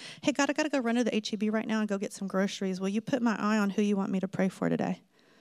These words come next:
Who you want me to talk to?" 'Cause if you invite him, he'll show you. If you invite him, he will show you. And daughter, you're on assignment.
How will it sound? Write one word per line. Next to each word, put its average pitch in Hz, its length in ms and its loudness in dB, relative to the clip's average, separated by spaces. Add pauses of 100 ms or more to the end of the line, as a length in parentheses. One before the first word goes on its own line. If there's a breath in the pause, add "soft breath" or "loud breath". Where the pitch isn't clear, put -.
(200 soft breath)
Who 254 100 8
you 247 120 8
want 233 180 6
me 214 100 6
to 208 80 2
talk 190 320 0
to?" 170 260 0 (640 soft breath)
'Cause 220 140 6
if 226 140 6
you 285 140 8
invite 277 380 6
him, 202 140 6
he'll 247 160 6
show 240 220 2
you. 190 280 0 (760)
If - 80 -4
you 240 60 6
invite 247 320 6
him, 185 140 4
he 214 160 6
will 202 220 4
show 208 260 2
you. 175 300 2 (140)
And 262 120 10
daughter, 233 280 8
you're 277 180 8
on 311 140 8
assignment. 302 540 6